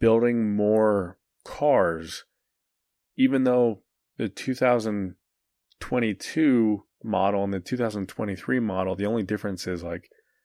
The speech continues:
the shape of the headlights. People feel like, "Oh, I've gotta have the new one." This is the same with many aspects of technology.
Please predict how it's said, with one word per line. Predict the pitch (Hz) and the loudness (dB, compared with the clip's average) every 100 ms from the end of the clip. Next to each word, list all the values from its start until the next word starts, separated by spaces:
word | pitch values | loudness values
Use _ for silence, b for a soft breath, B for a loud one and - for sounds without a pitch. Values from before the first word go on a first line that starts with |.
| _ - | _ -8
the | 110 | -4
shape | - 101 | -2 -2
of | 92 | -2
the | 95 87 | -4 -2
headlights. | 127 98 82 82 - - - _ _ - | -2 -2 -6 -8 -10 -14 -20 _ _ -16
People | - 113 | -10 -8
feel | - 113 | -4 -2
like, | 104 98 | -2 0
"Oh, | 101 | -2
I've | 101 92 | -2 -2
gotta | 98 90 | -2 -2
have | 92 90 | -4 -6
the | 90 | -6
new | 87 101 | -4 -4
one." | 98 82 82 82 _ _ _ _ - | -6 -8 -14 -16 _ _ _ _ -8
This | 107 - | -6 -6
is | 98 | -6
the | 95 | -6
same | 113 107 101 | -4 -2 -2
with | 95 104 | -4 -2
many | 101 107 104 | -2 0 -2
aspects | 95 - 104 92 | -2 -4 -6 -8
of | - | -12
technology. | 117 113 107 113 104 90 85 82 | -10 -6 -2 -2 -2 -4 -10 -10